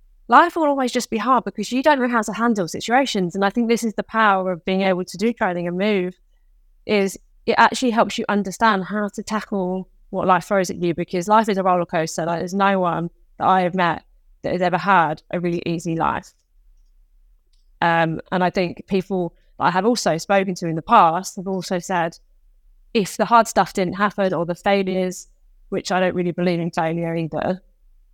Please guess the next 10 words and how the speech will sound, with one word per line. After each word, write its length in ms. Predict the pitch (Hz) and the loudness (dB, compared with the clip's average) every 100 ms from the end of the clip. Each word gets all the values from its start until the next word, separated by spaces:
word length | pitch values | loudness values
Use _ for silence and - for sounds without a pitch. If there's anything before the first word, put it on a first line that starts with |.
| _ _ _ _ | _ _ _ _
don't 200 | 175 170 | -2 -2
happen, 560 | 196 226 - 139 170 196 _ _ _ _ _ _ - - | -2 -4 -2 -2 -2 -6 _ _ _ _ _ _ -20 4
life 220 | 220 285 | 4 4
doesn't 240 | 262 220 | -2 -4
change. 480 | 220 190 151 165 - _ _ _ | -2 -2 -2 -8 -14 _ _ _
And 120 | 214 | -4
if 60 | 202 | 0
nothing 260 | 214 214 | 0 0
changes, 640 | 185 202 185 170 170 160 - _ - _ _ _ | -2 0 0 0 -4 -6 -16 _ -20 _ _ _
then 400 | - 180 175 175 | 2 2 2 -2